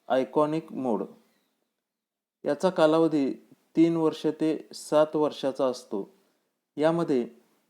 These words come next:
शिकणे हे चित्र, प्रतिमा, आकृती वापरून होते. याचे उदाहरण म्हणजे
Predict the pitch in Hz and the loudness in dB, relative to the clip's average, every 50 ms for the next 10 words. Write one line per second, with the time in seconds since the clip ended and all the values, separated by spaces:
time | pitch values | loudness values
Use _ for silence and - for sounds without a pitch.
0 | _ - - - 143 - - 151 170 170 147 123 - - _ _ - - 143 151 | _ -10 -6 -6 -4 -4 -2 -2 -2 -2 -2 -4 -6 -12 _ _ -10 -4 -2 0
1 | 156 151 - - - 175 175 180 185 180 175 175 - - _ _ _ _ _ _ | 0 -2 -4 -4 -2 -2 -2 0 -2 -4 -4 -4 -8 -20 _ _ _ _ _ _
2 | _ _ _ _ - 139 131 - 160 156 160 151 127 110 - - - _ - 127 | _ _ _ _ -8 -8 -4 -2 -2 -2 -2 -2 -4 -4 -6 -10 -14 _ -6 -6
3 | 127 - - 143 151 156 - 185 165 165 139 - - 131 131 127 123 123 117 - | -6 -4 -4 -8 -6 -4 -2 0 2 2 0 0 -4 -10 -10 -10 -10 -12 -12 -10
4 | 104 80 - - _ _ _ _ _ _ _ _ _ _ _ _ _ _ _ _ | -10 -12 -12 -14 _ _ _ _ _ _ _ _ _ _ _ _ _ _ _ _
5 | _ _ _ - 143 147 147 - - 180 170 151 135 151 156 160 160 160 160 160 | _ _ _ -6 -4 -4 -2 2 4 4 4 4 4 2 0 0 0 -2 -4 -4
6 | 160 156 151 143 120 110 113 113 | -4 -4 -2 -2 -2 -2 -2 -6